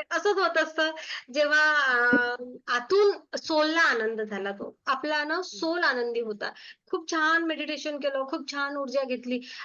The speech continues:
आतला सोल आनंदी झाला, म्हणून तो आनंद असा खूप छान भरभरून आला. खूप छान. Thank you all of you. अगदी मनापासून धन्यवाद.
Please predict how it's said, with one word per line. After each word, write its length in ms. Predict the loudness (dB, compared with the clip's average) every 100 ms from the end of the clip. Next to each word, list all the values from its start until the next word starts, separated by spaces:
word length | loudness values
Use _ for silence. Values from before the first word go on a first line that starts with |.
| -6
आतला 440 | -2 -2 0 -2 -2
सोल 500 | -4 -6 -2 2 4
आनंदी 460 | 2 0 -2 -4
झाला, 280 | -2 -2 -4
म्हणून 320 | -2 -2 0
तो 80 | 0
आनंद 360 | 0 0 -2 -4
असा 200 | -6 -6
खूप 580 | -6 -6 -4 -4 -6 -6
छान 220 | -4 -6 -12 -20 _
भरभरून 600 | -4 -2 0 -2 -2 -4
आला. 200 | -6 -8 -12 _ _ _ _
खूप 260 | -6 -4 -6
छान. 180 | -6 -8 -16 _ _ -6
Thank 180 | -2 0
you 100 | 0
all 140 | -2
of 140 | -4
you. 120 | -4 -4
अगदी 200 | -4 0
मनापासून 640 | 2 2 2 -2 0 0
धन्यवाद. 380 | 0 -2 0